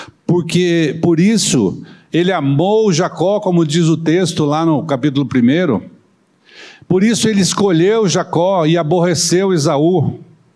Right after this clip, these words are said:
Deus escolheu Jacó para ser o seu povo.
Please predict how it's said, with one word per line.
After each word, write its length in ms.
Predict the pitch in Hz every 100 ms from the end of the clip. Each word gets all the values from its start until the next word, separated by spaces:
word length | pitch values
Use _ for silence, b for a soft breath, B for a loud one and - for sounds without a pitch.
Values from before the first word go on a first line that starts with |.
| _ _ _ _ _ b b b
Deus 360 | 117 147 208 180
escolheu 640 | 185 - 202 160 180 202
Jacó 420 | 156 165 165 170 175
para 160 | 170
ser 640 | 160 - 170 185 180 - - -
o 100 | 143
seu 300 | - 196 202
povo. 680 | - 151 175 190 - -